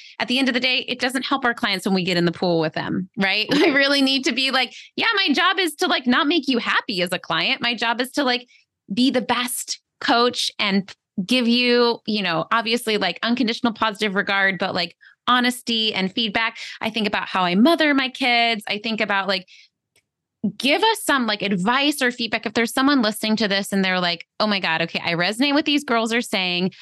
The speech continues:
Speaker 1: but this seems like a different world to be able to be myself, let someone else be them." Like,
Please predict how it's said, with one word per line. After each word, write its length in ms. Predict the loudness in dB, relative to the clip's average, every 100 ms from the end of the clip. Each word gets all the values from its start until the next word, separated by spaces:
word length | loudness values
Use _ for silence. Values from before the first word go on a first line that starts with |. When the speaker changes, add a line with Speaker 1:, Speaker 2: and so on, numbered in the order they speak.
| -18 -4
Speaker 1:
but 140 | -2
this 140 | 0 -2
seems 260 | 0 0
like 160 | 0 0
a 40 |
different 440 | 0 0 0 0 2
world 420 | 2 2 2 -2
to 100 | -4
be 160 | -4 -6
able 280 | -4 -4 -4
to 440 | -4 -2 2 0 -2 _ _
be 180 | -4 0
myself, 840 | 2 0 -2 -2 0 2 0 -2 -12 -4
let 260 | -4 -2
someone 260 | -4 -2 0
else 240 | 0 -2 -4
be 160 | -2
them." 440 | 0 0 0 2 2
Like, 220 | 0